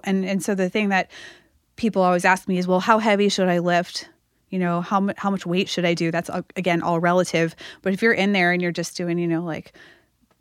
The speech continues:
ten sets of ten tricep kickbacks with, like, two pounds and you're like, "But I don't feel anything." And, you know, it's just like, "I can check out when I'm doing my workout." It's probably not heavy enough. I always say, like, if the last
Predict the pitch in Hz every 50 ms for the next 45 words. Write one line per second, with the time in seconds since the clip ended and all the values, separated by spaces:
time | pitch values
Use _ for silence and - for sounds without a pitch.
0 | - - 220 214 - - 196 - - 214 214 202 185 - - 208 202 - 202 185
1 | - - 196 180 180 180 175 - 190 175 185 185 - 170 - - - 196 190 _
2 | 190 185 - - - - - 190 180 - 170 170 156 - _ - - - 220 196
3 | 185 220 185 180 185 180 175 185 180 - 185 180 180 185 185 185 185 185 - -
4 | 240 254 285 320 330 - - 403 427 453 427 392 349 311 - 302 277 277 240 226
5 | 214 220 220 220 226 233 233 233 240 269 247 285 269 - - 254 247 247 247 285
6 | 269 - 277 302 - - 311 277 - - 330 311 208 226 233 240 240 233 254 254
7 | 247 247 240 226 247 302 370 - - 262 208 - - - - - - - - -
8 | - - 254 208 208 208 202 190 180 175 202 196 185 180 175 175 165 160 156 160
9 | 185 - - - _ _ _ _ _ _ _ _ _ _ - 202 196 190 180 -
10 | 170 170 175 170 170 - 185 - 208 208 202 202 208 -